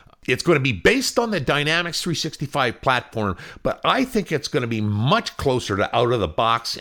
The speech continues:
and I think their image is that they're not gonna need partners to implement this,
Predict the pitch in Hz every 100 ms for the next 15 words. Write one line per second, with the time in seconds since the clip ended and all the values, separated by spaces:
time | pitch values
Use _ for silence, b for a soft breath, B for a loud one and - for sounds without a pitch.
0 | - 117 110 113 208 165 123 - 269 254
1 | 107 76 69 80 - B B B 135 127
2 | 113 156 190 160 147 127 - _ 120 135
3 | 147 - - 202 - 92 67 - 139 160
4 | 82 76 - 87 90